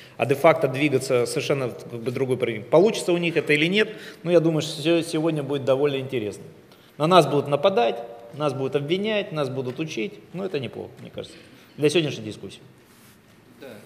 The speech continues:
Speaker 2: совсем неплохо. Спасибо. А, ну, вот я, если можно, предоставлю сейчас слово,
Speaker 1: Да,
Speaker 2: а
Speaker 1: кстати, маленькое объявление. Ребята, значит, сегодня у нас конкурс вопросов. Приз за лучший вопрос — это вот этот автомобиль, поэтому, пожалуйста, готовьте вопросы.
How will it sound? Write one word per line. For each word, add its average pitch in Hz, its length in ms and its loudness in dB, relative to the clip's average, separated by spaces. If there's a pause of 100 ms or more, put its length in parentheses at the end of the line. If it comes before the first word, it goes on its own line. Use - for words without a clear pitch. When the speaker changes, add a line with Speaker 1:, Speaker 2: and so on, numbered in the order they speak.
(320)
Speaker 2:
совсем 135 380 -6
неплохо. 120 500 -8
Спасибо. 120 440 -2 (560)
А, 123 880 4 (120)
ну, 151 180 10
вот 139 220 4
я, 151 220 8
если 135 460 -2
можно, 139 220 2
предоставлю 147 440 6
сейчас 139 180 -2
слово, 131 540 2
Speaker 1:
Да, 123 160 4
Speaker 2:
а 123 40 6
Speaker 1:
кстати, 147 400 6
маленькое 143 340 2
объявление. 147 340 4
Ребята, 135 340 2
значит, 123 280 -6 (180)
сегодня 156 220 0
у - 20 -2
нас 139 140 -2
конкурс 156 340 -2
вопросов. 156 460 0 (160)
Приз 147 220 2
за 131 120 2
лучший 135 260 -2
вопрос — 127 340 -2
это 113 120 -6
вот 113 140 -2
этот 110 220 -2
автомобиль, 143 460 -6
поэтому, 107 280 -6
пожалуйста, 123 360 -4
готовьте 110 360 -8
вопросы. - 240 -10